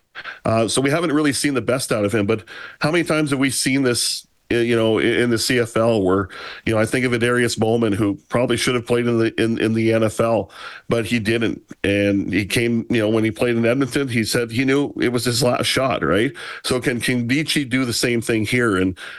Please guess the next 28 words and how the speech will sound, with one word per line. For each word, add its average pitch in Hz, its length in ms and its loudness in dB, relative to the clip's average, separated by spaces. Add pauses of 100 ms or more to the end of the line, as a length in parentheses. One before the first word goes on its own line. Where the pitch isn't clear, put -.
(220)
you 113 120 0
know, 104 100 2
again, 123 240 0
intriguing 143 460 0
prospect 135 720 -2 (100)
and, 110 400 2
uh, 110 220 2
someone 123 260 2
that's 113 160 -2
probably 117 240 0
gonna 113 180 2
c-, 104 280 -4
compete, 113 480 -2 (400)
uh, 107 160 0
definitely 113 420 0
for 113 220 0
that, 110 340 0
uh, 110 300 2 (240)
chance 110 340 0
to 110 100 0
replace 110 580 -2
a 110 100 0
very 113 200 0
good 107 140 -2
player 113 240 0
in 104 80 0
Jake 104 160 0
Ceresna. 101 540 0